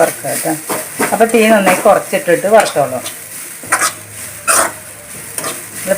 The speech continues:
പണ്ടൊക്കെ വീട്ടിൽ കോഴിക്കറി ഇങ്ങനെ വറുത്തരച്ചിട്ട് ഒക്കെയാണ് വെക്കാറ്. അപ്പോഴല്ലേ നമ്മൾ റെ-, നമ്മൾ, പിന്നെ,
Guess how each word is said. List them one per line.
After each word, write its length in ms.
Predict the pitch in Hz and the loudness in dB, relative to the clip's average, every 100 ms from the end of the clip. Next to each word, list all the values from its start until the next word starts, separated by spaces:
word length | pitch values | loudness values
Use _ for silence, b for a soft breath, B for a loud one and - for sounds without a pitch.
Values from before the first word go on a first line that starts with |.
| 185 | 4
പണ്ടൊക്കെ 420 | 156 180 208 202 208 | 4 4 6 6 6
വീട്ടിൽ 240 | 196 190 196 202 | 2 4 4 6
കോഴിക്കറി 400 | 190 180 180 175 | 6 6 4 4
ഇങ്ങനെ 200 | 180 175 175 170 - | 6 8 6 4 2
വറുത്തരച്ചിട്ട് 720 | 175 - 180 170 - 175 - 165 160 | 2 4 2 2 -2 -6 0 2 2
ഒക്കെയാണ് 300 | 160 165 156 156 | 2 4 4 4
വെക്കാറ്. 340 | 151 143 131 147 | 2 0 2 -2
അപ്പോഴല്ലേ 400 | - 156 170 180 | -2 2 2 4
നമ്മൾ 140 | 175 170 165 | 0 0 2
റെ-, 160 | 156 147 - - - - - - | 0 0 -10 -14 -14 -10 -4 0
നമ്മൾ, 220 | 170 151 156 170 160 156 151 147 - - | 4 4 4 2 4 4 4 0 -14 -4
പിന്നെ, 680 | 170 160 156 151 147 139 | 2 4 6 4 2 2